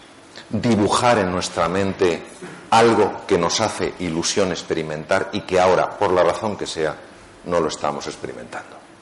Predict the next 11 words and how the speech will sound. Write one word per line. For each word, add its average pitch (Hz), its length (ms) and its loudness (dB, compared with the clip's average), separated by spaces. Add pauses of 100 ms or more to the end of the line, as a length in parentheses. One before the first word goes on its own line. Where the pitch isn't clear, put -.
(680)
Lo 107 100 2
que 127 100 4
pasa 151 340 2
es 135 180 4
que 104 360 2 (1120)
hay 131 180 6
un 135 80 4
espacio 95 840 2 (340)
entre 95 380 4
donde 113 280 2
estamos 92 600 0